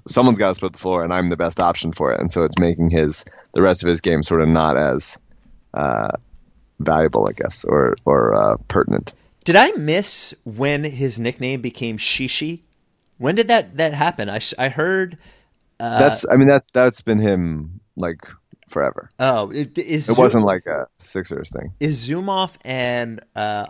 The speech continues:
Speaker 2: Ala calling him that new? Because I noticed it a lot when I was watching the,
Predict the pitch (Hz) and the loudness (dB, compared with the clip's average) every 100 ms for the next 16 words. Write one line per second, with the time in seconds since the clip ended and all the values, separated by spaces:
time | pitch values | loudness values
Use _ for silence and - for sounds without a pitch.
0 | _ - 123 147 151 - 143 143 143 139 | _ -2 0 0 -2 -4 -4 -4 -6 -4
1 | 147 127 143 147 151 143 110 120 117 127 | -6 -6 -6 -6 -6 -10 -6 -6 -4 -4
2 | 120 113 - 92 101 101 104 - _ 110 | -4 -6 -10 -12 -10 -8 -10 -14 _ -12
3 | 107 107 104 104 104 101 110 107 110 - | -10 -8 -8 -8 -8 -12 -6 -4 -4 -8
4 | 110 101 98 104 101 98 98 98 98 | -10 -12 -14 -12 -10 -10 -10 -12 -14